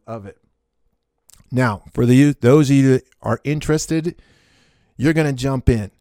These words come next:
You're gonna actually go and purchase the program. The purchase, the program itself is four thousand nine hundred ninety-nine dollars. And that, in that program, you're getting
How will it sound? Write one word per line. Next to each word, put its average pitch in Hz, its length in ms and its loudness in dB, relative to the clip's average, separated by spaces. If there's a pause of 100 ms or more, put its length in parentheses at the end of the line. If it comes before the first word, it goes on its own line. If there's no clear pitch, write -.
You're 110 140 -6
gonna 123 220 -4
actually 123 360 -6
go 120 500 -2
and 107 200 -10
purchase - 460 -4
the - 80 -10
program. 113 600 -4
The 127 120 -10
purchase, 135 340 -2
the 110 100 -4
program 143 400 0
itself 139 540 -6
is 113 100 -10
four 131 240 -4
thousand 131 420 -6
nine 120 200 -6
hundred 120 260 -8
ninety-nine 107 480 -6
dollars. 95 480 -14 (1080)
And 120 220 -2
that, 131 240 -6
in 135 160 0
that 156 240 -4
program, 127 480 -4
you're 110 140 -4
getting 110 320 -6